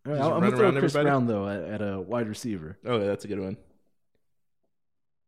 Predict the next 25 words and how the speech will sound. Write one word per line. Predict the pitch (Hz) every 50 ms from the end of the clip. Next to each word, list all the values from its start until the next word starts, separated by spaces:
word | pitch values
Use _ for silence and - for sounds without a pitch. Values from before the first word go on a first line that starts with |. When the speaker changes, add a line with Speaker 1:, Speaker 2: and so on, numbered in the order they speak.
| _ _ _ 95
Speaker 1:
Oop. | 104 131 - - _ _ _ _ _ _ _ _ _ _ _
Chris | - - 92
Brown. | 87 92 92 95 104 120 131 135 135 - - _ _ _ _ _ _ _ _ _ _ _ _ _ _ _ _ _ _ _ _ _ _ _ _ _ _ _ _ _ _ _ _ _ _ -
We | 110
got | 110 98 -
Chris | - - 113 -
Brown. | - - 110 110 117 120 117 117 123 - - _ _ _ _ _ _ _ _ _ _ _ -
Uh, | 110 107 107 107 104 101 95 92 92 90 82 80 73 - - _ _ - _ _ - -
all | 123
right, | 131 120 101 -
so | - 107
hear | 101 98 135 151
me | 170 165 156
out | 147 147
on | 143 131
this | 123 113 -
defensive | - 120 120 - - 92 85 - 101 87
line. | 82 85 67 67 71 107 - _ _ _ _ _ - - -
Speaker 2:
<laughs> | - - 120 110 104 107 104 117 107 110 - 135 113 104 - - _ _ _ _ _ -
Speaker 1:
We | 110 113
got | 117 131 113
the | -
G | 95 98 117 131
Unit | 151 151 127 110 101
crew. | - - 113 95 82 92